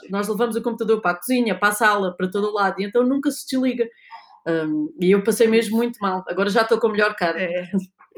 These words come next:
Speaker 2: É, e é, e é bo-, está realmente, tá com uma ótima cara.
Speaker 1: <laughs> Obrigada.
Speaker 2: Agora, é bom as pessoas que estão nos ouvindo, né, saber que, de fato, olha só, né, eu trabalho com sono, eu sigo muito tranquilamente higiene do sono. Inclusive, é, por exemplo, dispositivos eletrônicos.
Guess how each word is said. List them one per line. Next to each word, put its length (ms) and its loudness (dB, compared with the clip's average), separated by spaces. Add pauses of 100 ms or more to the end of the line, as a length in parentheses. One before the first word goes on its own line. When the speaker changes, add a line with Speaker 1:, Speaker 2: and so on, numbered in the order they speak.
(360)
Speaker 2:
É, 220 4
e 120 2
é, 240 2
e 120 0
é 100 2
bo-, 240 -4
está 280 0
realmente, 500 -2
tá 80 -8
com 100 -18
uma 140 -6
ótima 320 -4
cara. 320 -2
Speaker 1:
<laughs> 40 -8
Obrigada. 360 2
Speaker 2:
Agora, 220 2
é 40 2
bom 320 0
as 160 0
pessoas 340 -4
que 120 -6
estão 340 -2
nos 220 -8
ouvindo, 760 -10 (140)
né, 340 -12
saber 480 -6
que, 80 -14
de 140 -8
fato, 340 -4
olha 220 -2
só, 420 -4
né, 260 -8
eu 120 -8
trabalho 400 -4
com 160 -10
sono, 400 -10
eu 80 -4
sigo 320 -10
muito 360 -10
tranquilamente 760 -8
higiene 240 -8
do 60 -6
sono. 200 -8
Inclusive, 500 -8 (380)
é, 220 0
por 180 -4
exemplo, 460 -2
dispositivos 720 -6
eletrônicos. 840 -6